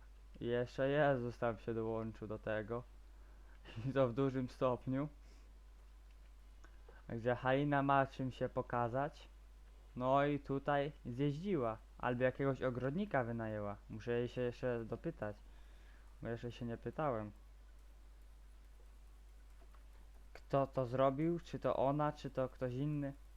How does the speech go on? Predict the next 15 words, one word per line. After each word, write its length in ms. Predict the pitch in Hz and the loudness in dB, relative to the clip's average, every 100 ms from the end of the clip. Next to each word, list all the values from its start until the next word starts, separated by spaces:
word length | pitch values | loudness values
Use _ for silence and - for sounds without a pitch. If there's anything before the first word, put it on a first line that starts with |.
| - - - - - - - - - | -20 -20 -20 -20 -20 -20 -20 -12 0
Albo 540 | 123 123 131 123 131 | 4 4 4 2 0
to 180 | - 131 | 2 0
nie 160 | 127 | 0
Halina, 460 | 123 123 120 139 135 | 0 -2 -2 -2 -2
tylko 360 | 143 131 - 135 | -2 -4 -2 -2
ten 420 | 139 127 117 113 - - - - - - | 0 0 -2 -6 -14 -18 -18 -18 -18 -6
syn. 340 | - 160 127 117 | 2 2 2 -2
Bo 140 | 117 117 | -8 -10
wczoraj 460 | - 151 170 143 | 0 4 4 2
syna 400 | - 156 165 147 | 0 -2 0 0
miałem, 540 | 123 113 113 120 151 170 - - - - - | 0 0 0 0 -2 -8 -14 -18 -18 -18 -4
a 120 | 120 | -2
dzisiaj 420 | 110 113 147 160 | 0 -4 -2 0
nie 160 | 175 113 | 0 -2
ma. 160 | 101 | -4